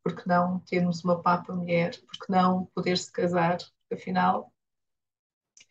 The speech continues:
também pode ser uma possibilidade. Mas isto será outros cenários, outras realidades e vamos esperar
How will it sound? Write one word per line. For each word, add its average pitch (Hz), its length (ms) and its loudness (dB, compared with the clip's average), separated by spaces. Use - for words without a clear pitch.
também 185 320 2
pode - 240 -2
ser 180 200 2
uma 175 120 2
possibilidade. 170 600 2
Mas 196 160 2
isto 226 440 0
será 185 300 4
outros 226 360 4
cenários, 208 520 4
outras 202 300 2
realidades 185 800 0
e 190 60 -4
vamos 180 240 2
esperar 170 480 0